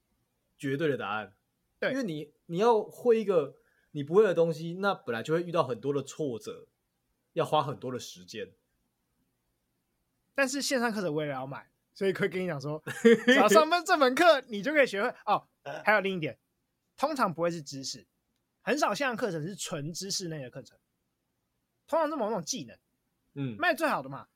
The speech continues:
Speaker 2: 一定是什么理财。上这堂课，你就会跟着老师赚大钱，
Speaker 1: 一起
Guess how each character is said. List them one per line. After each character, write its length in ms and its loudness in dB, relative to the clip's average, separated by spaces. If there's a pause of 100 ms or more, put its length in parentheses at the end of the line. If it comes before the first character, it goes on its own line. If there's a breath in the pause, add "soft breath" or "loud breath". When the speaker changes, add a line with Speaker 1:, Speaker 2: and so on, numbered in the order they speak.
(120)
Speaker 2:
一 80 -12
定 140 -6
是 80 -10
什 40 -8
么 120 -4
理 180 -6
财。 320 -12 (1160)
上 300 4
这 120 4
堂 220 -4
课， 260 4
你 100 -10
就 80 -6
会 140 0
跟 260 2
着 160 2
老 220 -4
师 360 0
赚 280 2
大 160 4
钱， 200 4
Speaker 1:
一 20 -4
起 60 -2